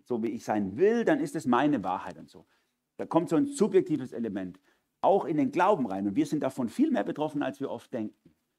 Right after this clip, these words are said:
Und, und, und dann, dann ist so eine Gefühlsduselei, sage ich jetzt mal so ein bisschen, bisschen, ähm, böse, ist dann da. Und, und wir halten alles Mögliche, was wir so fühlen, für die Wahrheit.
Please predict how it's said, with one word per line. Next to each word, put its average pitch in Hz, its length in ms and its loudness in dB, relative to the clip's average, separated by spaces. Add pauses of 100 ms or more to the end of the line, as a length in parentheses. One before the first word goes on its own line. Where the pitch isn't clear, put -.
(280)
Und, 107 220 -2
und, 110 180 -2
und 107 400 -6
dann, 113 400 -2
dann 117 200 -4
ist - 260 -12 (220)
so 127 80 -2
eine 120 100 0
Gefühlsduselei, 135 1000 6
sage 98 180 -2
ich 98 60 -2
jetzt 95 100 -8
mal 95 160 -4
so 101 140 -4
ein - 120 -12
bisschen, 104 320 -8 (120)
bisschen, 98 420 -8
ähm, 85 340 -12 (480)
böse, 117 380 2 (220)
ist - 100 -10
dann 120 160 0
da. 143 220 2
Und, 127 120 0
und 120 320 -4
wir 123 200 0
halten 139 180 0
alles 185 320 -2
Mögliche, 139 540 2
was 92 180 -8
wir 120 80 -6
so 110 220 -6
fühlen, 170 480 -6
für - 160 -6
die 127 180 -2
Wahrheit. 120 400 -4